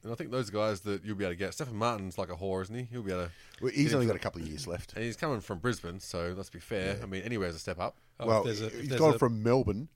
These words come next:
Speaker 2: to Brisbane. The
Speaker 1: Yeah.
Speaker 2: bad times at Mel-, uh, was he at Melbourne? Yeah.
Speaker 3: Yeah, yeah.
Speaker 2: And then the bad times at Brisbane. So
Speaker 1: Yeah.
Speaker 2: I think anywhere that's promising fifteenth or
Speaker 1: Yeah.
Speaker 2: above, he's gonna think it's paradise.
Speaker 1: He just loves getting, yeah, getting slammed, I think.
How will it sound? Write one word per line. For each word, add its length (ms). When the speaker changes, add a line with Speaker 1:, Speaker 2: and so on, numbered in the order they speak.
Speaker 2:
to 80
Brisbane. 440
The 120
Speaker 1:
Yeah. 60
Speaker 2:
bad 220
times 260
at 100
Mel-, 340
uh, 220
was 80
he 80
at 60
Melbourne? 260
Yeah. 220
Speaker 3:
Yeah, 100
yeah. 140
Speaker 2:
And 300
then 240
the 80
bad 220
times 240
at 100
Brisbane. 380
So 300
Speaker 1:
Yeah. 140
Speaker 2:
I 120
think 180
anywhere 340
that's 280
promising 420
fifteenth 540
or 160
Speaker 1:
Yeah. 60
Speaker 2:
above, 440
he's 160
gonna 140
think 180
it's 100
paradise. 460
Speaker 1:
He 80
just 240
loves 240
getting, 340
yeah, 220
getting 160
slammed, 400
I 40
think. 220